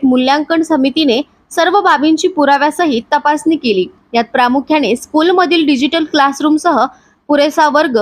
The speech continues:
खोल्या व अद्ययावत सामुग्रीसह प्रयोगशाळा, खेळाची मैदाने व साहित्य, विद्यार्थ्यांनी राज्य व राष्ट्रीय पातळीवर विविध क्षेत्रात मिळवलेली बक्षिसे, स्कूलचा इयत्ता दहावीचा शंभर टक्के निकाल,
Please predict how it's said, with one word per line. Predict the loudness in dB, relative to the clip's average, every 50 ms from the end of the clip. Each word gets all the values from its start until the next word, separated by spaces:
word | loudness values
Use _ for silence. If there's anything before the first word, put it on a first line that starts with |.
| -2 -2
खोल्या | -2 0 0 2 2 2 0 0
व | 0
अद्ययावत | -2 0 0 -2 -2 0 0 2 2 2 2 0 0 -2
सामुग्रीसह | 0 0 0 2 2 0 0 0 -2 0 0 0 0 0
प्रयोगशाळा, | 0 0 0 0 0 0 0 -2 -2 0 0 2 2 2 0 -2 -6 _ _ _ _ _ _ -2
खेळाची | 0 2 2 0 0 0 0
मैदाने | 2 2 2 2 2 0 0 0 0 -2 0
व | -2 -2
साहित्य, | 0 0 0 0 0 -2 -4 -2 -2 -4 -4 -4 _ _ _ _ _ _ _ _ _ _ _ _ _ _ _ _ _ _ _ _ _ _ _ _ 0
विद्यार्थ्यांनी | 0 0 2 2 0 0 2 0 0 2 2 2 2
राज्य | 2 2 0 0 0 0 -2 0
व | 0 0 2
राष्ट्रीय | 2 2 0 -2 -2 -2 0 -2
पातळीवर | 0 0 -2 -2 0 0 0 0 0 0 0 -2
विविध | 0 -2 0 0 0 0 -2
क्षेत्रात | -2 -4 -2 -4 -4 -2 0 0 0 0 0
मिळवलेली | 0 0 2 2 2 2 2 2 2 2 0 0
बक्षिसे, | 0 -2 -2 -2 -2 -4 -4 -2 -2 -4 -4 -4 _ _
स्कूलचा | -16 -6 -2 0 0 0 0 0 0
इयत्ता | 0 2 0 -2 0 -2 -2
दहावीचा | -2 -2 -2 0 0 0 -2 -2 -2 -2
शंभर | 0 0 0 2 2 2 0 0
टक्के | 0 -2 -4 -2 -2 0
निकाल, | 0 0 0 0 0 0 -2